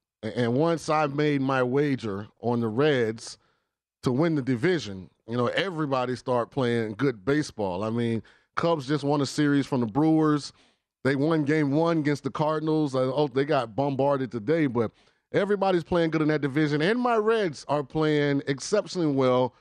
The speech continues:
from the time that I backed them to win this campaign. Having said that, I do wanna suggest a wager,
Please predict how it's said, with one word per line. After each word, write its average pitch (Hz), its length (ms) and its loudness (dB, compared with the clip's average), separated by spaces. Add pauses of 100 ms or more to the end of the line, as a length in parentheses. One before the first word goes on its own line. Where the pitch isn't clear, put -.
(240)
from 139 100 0
the 131 80 2
time 147 320 0
that 135 80 0
I 131 140 2
backed 135 400 -2
them 110 260 -4 (380)
to 143 80 0
win 135 180 2
this 135 160 2
campaign. 139 540 0
Having 156 240 0
said 214 260 -2
that, 143 180 0
I 143 120 0
do 151 200 -2
wanna 233 460 0
suggest 165 560 0
a 147 140 2
wager, 139 720 0